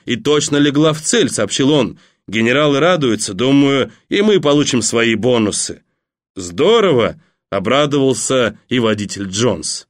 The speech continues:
После работы, выехав на территорию базы, он закопал в пустыне детали манжеты и иглу,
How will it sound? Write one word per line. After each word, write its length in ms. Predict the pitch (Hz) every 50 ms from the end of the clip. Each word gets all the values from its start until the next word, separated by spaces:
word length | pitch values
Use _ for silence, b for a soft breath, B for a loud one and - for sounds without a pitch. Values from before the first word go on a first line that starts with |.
| _ _ _ _ _ _ _ _ _ -
После 280 | - - - - 113 110
работы, 640 | 107 107 104 101 131 165 180 180 190 196 175 - B B B B B
выехав 400 | 175 214 220 170 147 120 - 117
на 80 | 107
территорию 460 | 104 110 107 104 110 107 113 127 127
базы, 600 | 120 147 185 196 180 156 156 165 160 151 127 113 B B B B B -
он 200 | 202 226 220 202
закопал 480 | 156 175 165 170 160 156 180 180 180 151
в 100 | 156 -
пустыне 480 | 156 151 143 - - 165 175 170 147
детали 360 | 123 123 117 117 127 123 117
манжеты 580 | 113 120 123 123 120 113 123 185 185 185 185 175
и 300 | 160 - - 160 165 165
иглу, 420 | 170 160 180 170 143 113 98 -